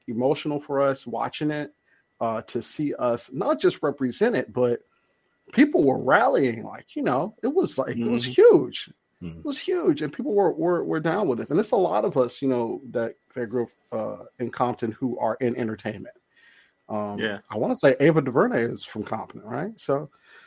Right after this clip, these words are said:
Speaker 2: Yeah.
Speaker 1: uh,
Speaker 2: Serena,
Speaker 1: so
Speaker 2: Serena and,
Speaker 1: Yeah.
Speaker 2: and Venus.
Speaker 3: Yeah.
Speaker 2: Uh, yeah.
Speaker 1: Speaking of them, the, so the, the, uh, the place where they played tennis as kids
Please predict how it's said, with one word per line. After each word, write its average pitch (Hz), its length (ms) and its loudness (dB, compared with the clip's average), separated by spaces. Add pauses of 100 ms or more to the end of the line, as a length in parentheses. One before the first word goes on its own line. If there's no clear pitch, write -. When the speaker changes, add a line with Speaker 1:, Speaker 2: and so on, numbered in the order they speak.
(380)
Speaker 2:
Yeah. 110 140 -2
Speaker 1:
uh, 131 420 6
Speaker 2:
Serena, 110 280 0
Speaker 1:
so 131 380 6
Speaker 2:
Serena 131 420 -4
and, 135 280 -6
Speaker 1:
Yeah. 220 280 10
Speaker 2:
and - 100 -4
Venus. 139 280 -6
Speaker 3:
Yeah. 135 400 -8
Speaker 2:
Uh, 139 140 -8 (120)
yeah. 131 60 -2
Speaker 1:
Speaking 202 360 10
of 202 80 10
them, 208 340 0
the, 160 180 6
so 180 220 6
the, 156 240 4
the, 151 260 0
uh, 139 280 4 (220)
the - 100 -8
place 175 300 4
where 165 80 -4
they 165 80 0
played 156 300 -2
tennis 208 280 -2
as 151 100 -12
kids 190 440 -2